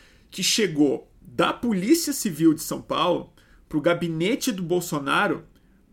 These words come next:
pra o responsável pelas redes sociais da Sarah Winter, que tá em cana. Esse é o nível da nossa república. É isso que eu falo, que é o estado do sítio que a gente tá passando.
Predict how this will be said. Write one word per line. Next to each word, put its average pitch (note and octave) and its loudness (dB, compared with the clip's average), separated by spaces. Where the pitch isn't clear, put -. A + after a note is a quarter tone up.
pra F#3+ 4
o F#3+ 2
responsável A3 0
pelas A3 -2
redes F3+ -2
sociais F#3 -2
da F3+ 2
Sarah G3 2
Winter, E3+ 0
que F#3 -6
tá G3+ 4
em B3+ -4
cana. A3 4
Esse - 0
é C#4+ 2
o C#4 -2
nível A#3+ 0
da F3 4
nossa D3+ -4
república. A#2+ -8
É E3 4
isso A#3+ 4
que A3+ -2
eu G#3+ -2
falo, C#3+ -4
que - -4
é D3+ 2
o D3+ 4
estado F3+ 0
do D#3+ 4
sítio - -6
que A#2+ -10
a B2 -8
gente B2 -12
tá B2+ -8
passando. - -12